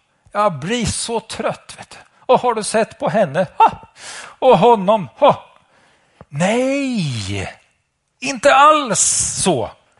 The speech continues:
Utan helt tvärtom. Han tänker så här: Wow! Kolla här!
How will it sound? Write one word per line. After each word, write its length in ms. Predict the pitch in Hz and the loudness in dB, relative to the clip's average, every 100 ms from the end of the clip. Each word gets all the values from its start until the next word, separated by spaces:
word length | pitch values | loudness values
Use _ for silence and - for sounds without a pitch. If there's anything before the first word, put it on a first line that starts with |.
| _ | _
Utan 280 | 277 277 269 | -6 0 2
helt 220 | 233 277 | 2 2
tvärtom. 600 | - 262 254 262 285 214 95 _ _ _ _ _ _ _ _ _ _ _ - | 2 0 2 4 2 0 -12 _ _ _ _ _ _ _ _ _ _ _ -14
Han 140 | 156 | -8
tänker 200 | 147 135 | -8 -6
så 120 | - | -4
här: 140 | 98 - _ _ _ _ _ _ _ _ _ | -6 -6 _ _ _ _ _ _ _ _ _
Wow! 280 | - 135 147 _ _ _ _ _ _ _ _ _ _ _ _ - | -18 -18 -18 _ _ _ _ _ _ _ _ _ _ _ _ -20
Kolla 300 | - 202 233 | -16 -14 -16
här! 320 | - 92 | -16 -20